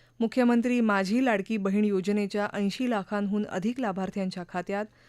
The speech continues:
पहिल्या दोन हप्त्यांचे पैसे जमा. आणि बारामती विधानसभा मतदारसंघातून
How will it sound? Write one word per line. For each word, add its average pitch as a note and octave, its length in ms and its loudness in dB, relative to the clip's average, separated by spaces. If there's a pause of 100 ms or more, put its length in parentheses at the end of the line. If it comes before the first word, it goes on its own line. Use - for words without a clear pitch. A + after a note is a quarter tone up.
(200)
पहिल्या G#3+ 360 4
दोन G3 280 2
हप्त्यांचे G3 560 -2
पैसे F3+ 380 -4
जमा. F3+ 280 -2 (560)
आणि G#3 300 2 (380)
बारामती B3+ 540 4
विधानसभा G#3+ 580 0
मतदारसंघातून G3 1000 -2